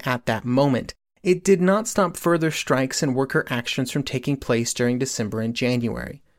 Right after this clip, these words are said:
The erosion of support from both sides would eventually force Primo to resign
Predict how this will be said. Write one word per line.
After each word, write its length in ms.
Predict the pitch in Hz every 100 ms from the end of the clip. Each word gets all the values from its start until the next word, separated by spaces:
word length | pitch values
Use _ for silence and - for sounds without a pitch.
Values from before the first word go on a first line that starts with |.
| _ _ -
The 120 | 190
erosion 420 | 185 175 220 233
of 100 | 226
support 440 | - 190 - 156 -
from 160 | 135
both 260 | 127 131 143
sides 400 | - 120 113 -
would 100 | 135
eventually 420 | 127 131 - 196
force 380 | - 151 143 -
Primo 380 | - 135 123 123
to 160 | 123
resign 640 | 131 123 131 127 131 117